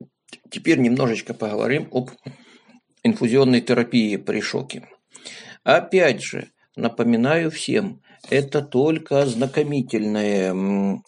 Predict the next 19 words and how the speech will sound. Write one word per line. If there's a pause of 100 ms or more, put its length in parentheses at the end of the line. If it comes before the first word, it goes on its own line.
информация.
Она
не
может
полностью
заменить (240)
ни
медицинского
образования,
ни
прохождения
курсов
по
тактической
медицине,
ни
приобретения
практических
навыков.